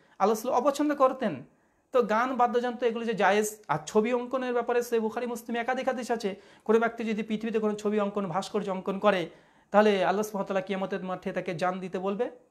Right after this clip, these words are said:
নিষিদ্ধ, হারাম, ছবি অঙ্কন করা যাবেই না, এটা হারাম, হাদিসে একাধিক দলিল আছে। তো যে আমরা এই দলিলগুলো দিলাম না, আপনি কোরআন থেকে দলিল চেয়েছেন, এখন যখন আপনি ঠেলায় পড়েছেন তখন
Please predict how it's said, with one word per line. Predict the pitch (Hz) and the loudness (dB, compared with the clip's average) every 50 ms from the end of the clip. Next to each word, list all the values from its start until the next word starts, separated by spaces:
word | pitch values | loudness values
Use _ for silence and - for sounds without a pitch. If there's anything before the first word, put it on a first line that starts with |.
| - | -6
নিষিদ্ধ, | 233 269 - 349 349 339 330 330 | -4 -4 -2 -2 0 0 2 2
হারাম, | 311 339 302 247 214 | 2 0 0 -2 -2
ছবি | - 247 269 262 247 | -4 -2 0 0 -2
অঙ্কন | 247 240 277 277 269 302 | -2 -2 -4 -2 0 0
করা | 311 302 233 269 | 0 2 2 2
যাবেই | 285 320 320 269 208 | 2 2 2 2 0
না, | 156 156 - - _ _ _ _ _ _ _ _ - | 0 -2 -2 -8 _ _ _ _ _ _ _ _ 0
এটা | 233 233 262 220 | 4 6 6 8
হারাম, | 262 294 285 269 214 180 - - _ _ _ - - 165 | 8 6 4 4 0 -4 -10 -16 _ _ _ -6 -2 0
হাদিসে | - 185 220 294 277 - 359 311 233 | 2 2 2 0 -2 0 0 0 2
একাধিক | 233 240 233 165 190 285 339 277 254 | 2 0 0 0 0 -2 0 4 4
দলিল | 240 220 202 180 156 | 4 4 4 2 2
আছে। | - - 127 - - _ _ _ _ | 0 -4 -10 -10 -12 _ _ _ _
তো | - 240 | -2 4
যে | 226 277 277 277 262 | 6 6 6 6 6
আমরা | 254 262 247 | 4 4 4
এই | 220 220 | 4 4
দলিলগুলো | 214 214 233 226 233 240 233 214 | 4 4 2 2 2 2 2 4
দিলাম | 233 226 233 233 240 240 | 4 2 0 0 0 -4
না, | 247 247 233 | -6 -6 -6
আপনি | - 214 214 214 - | -4 -6 -4 0 0
কোরআন | 208 208 220 220 220 | 2 4 4 2 2
থেকে | 220 214 220 214 | 2 2 4 6
দলিল | 214 214 208 202 214 | 6 4 4 2 2
চেয়েছেন, | 220 214 214 214 214 208 208 220 - - _ _ _ _ _ _ _ _ _ _ _ - | 4 4 4 4 2 -2 -2 -4 -8 -12 _ _ _ _ _ _ _ _ _ _ _ -4
এখন | - 185 - 233 226 220 190 220 | -2 -2 0 -2 -2 0 0 0
যখন | 220 226 220 208 202 202 | 0 0 -2 -2 -2 -2
আপনি | 202 208 208 202 208 | -2 -4 -4 -2 2
ঠেলায় | - 214 240 247 240 247 | 4 4 4 4 4 4
পড়েছেন | 240 240 240 240 233 | 2 2 2 0 -2
তখন | 240 220 | -2 -4